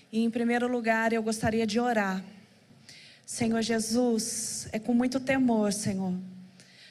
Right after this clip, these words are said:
Senhor, que eu me entrego a Ti, Senhor.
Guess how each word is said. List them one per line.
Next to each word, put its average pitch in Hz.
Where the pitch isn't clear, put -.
Senhor, 247
que 240
eu 240
me 269
entrego 247
a 220
Ti, 214
Senhor. 196